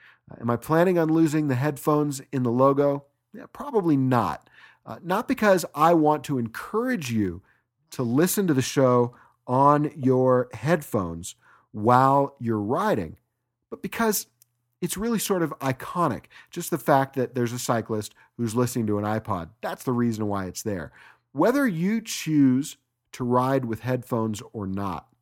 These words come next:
whether it's legal or illegal where you live, the point is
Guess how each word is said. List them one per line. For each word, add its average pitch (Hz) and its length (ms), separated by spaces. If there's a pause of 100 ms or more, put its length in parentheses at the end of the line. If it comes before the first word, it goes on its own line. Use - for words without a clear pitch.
(480)
whether 135 320
it's 131 240
legal 156 540
or 127 180
illegal 139 800
where 120 280
you 127 340
live, 120 500 (840)
the 104 60
point 220 480
is 110 520